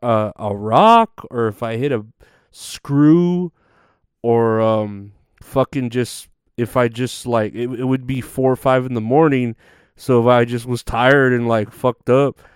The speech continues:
I would have eaten shit and, like, gotten all <laughs> hurt. <laughs> You know, I was going, dude, I would go fast down those, like, uh, it, it wouldn't be, it wouldn't be in the sight of, of customers, but it would be in the back.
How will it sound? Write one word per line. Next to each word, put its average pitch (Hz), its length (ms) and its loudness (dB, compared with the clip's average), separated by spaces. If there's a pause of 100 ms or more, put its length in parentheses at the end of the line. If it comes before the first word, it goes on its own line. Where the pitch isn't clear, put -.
(240)
I 110 60 -2
would 170 160 4
have 117 120 2
eaten 110 260 -6
shit 117 600 -4
and, 110 160 -6
like, 110 180 -4
gotten 110 260 -2
all 107 200 0
<laughs> 131 100 -10
hurt. 135 400 2
<laughs> - 40 -6 (800)
You 160 160 -10
know, 151 140 -4
I 139 120 2
was 190 160 2
going, 156 220 4 (320)
dude, 143 100 6
I 143 120 8
would 170 120 2
go 117 140 0
fast 123 680 0
down 113 280 0
those, 110 280 -2
like, 110 440 -4
uh, 107 340 -6 (280)
it, 170 200 4
it 214 100 8
wouldn't 220 200 2
be, 196 340 -2
it 143 140 2
wouldn't 185 400 0
be 170 200 0
in 151 100 2
the 127 100 0
sight 135 380 -2
of, 110 240 -8
of - 220 -12
customers, 165 520 -2
but 123 140 -4
it 120 40 2
would 120 140 -2
be 131 100 -2
in 127 120 0
the 104 80 -2
back. 113 520 -6